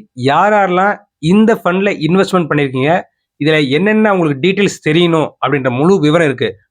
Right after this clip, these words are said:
அதாவது இதோட ஓவர்வியூ, பர்ஃபார்மன்ஸ், எவ்வளோ ரிஸ்க், யார் இதுக்கு ஃபண்ட் மேனேஜர், எவ்வளோ போர்ட்ஃபோலியோ இருக்கு, இதோட ஸ்கீம்ல என்ன, எப்படி இன்வெஸ்ட்மெண்ட் பண்றது அப்படின்னு முழு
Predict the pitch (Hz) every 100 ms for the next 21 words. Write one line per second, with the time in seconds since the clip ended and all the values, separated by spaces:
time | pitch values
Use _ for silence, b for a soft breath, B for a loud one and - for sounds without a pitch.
0 | 123 139 139 165 202 202 b _ 156 180
1 | 151 143 180 202 165 147 180 196 - _
2 | _ - 170 170 220 190 151 - 135 107
3 | - _ 135 156 175 214 165 160 - -
4 | 185 202 - _ _ 135 160 208 214 190
5 | 190 185 - 160 196 170 160 175 151 147
6 | 165 - b _ 139 165 175 233 - -
7 | 208 185 214 208 180 160 147 165 180 180
8 | b _ - 180 185 160 - 202 226 214
9 | 208 170 170 165 175 - - 139 170 -
10 | 226 202 175 208 208 185 147 151 147 139
11 | 160 160 B 117 135 185 190 151 170